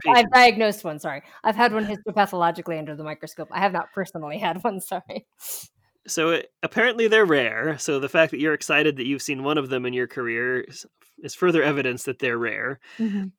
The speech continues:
Speaker 2: And they apparently show up as a polypoid striated proliferation of muscles in perioral and periorbital reason,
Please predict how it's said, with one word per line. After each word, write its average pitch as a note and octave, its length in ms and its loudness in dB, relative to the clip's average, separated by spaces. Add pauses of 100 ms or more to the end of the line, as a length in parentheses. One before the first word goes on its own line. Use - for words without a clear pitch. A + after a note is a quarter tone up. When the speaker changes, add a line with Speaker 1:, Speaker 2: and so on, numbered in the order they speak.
(340)
Speaker 2:
And C#3+ 120 -4
they F3 160 4
apparently D3 800 0
show C#3+ 320 -2
up D3 180 0
as C#3+ 200 -8
a B2+ 160 0
polypoid F#3 720 0
striated E3+ 640 0
proliferation D3 680 -4
of C3+ 120 -6
muscles C3+ 380 -4
in A#2+ 100 -8
perioral D3+ 680 0
and C3 120 -6
periorbital D#3 680 2
reason, G#2+ 360 -8